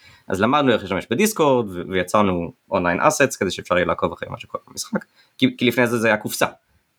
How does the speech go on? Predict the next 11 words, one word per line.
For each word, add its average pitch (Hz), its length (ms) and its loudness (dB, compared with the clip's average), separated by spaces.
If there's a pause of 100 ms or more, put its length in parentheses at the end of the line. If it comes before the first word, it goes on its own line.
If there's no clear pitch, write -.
ועכשיו 90 400 0
זה 87 140 -6 (380)
דיגיטלי, 220 480 2
אבל 104 160 0
עדיין 95 240 2
משחק 87 240 -8
תפקידים, 254 480 2 (600)
ומשם, 113 1700 4 (120)
אני - 500 -8
חושב, 104 180 -4
תוך - 420 0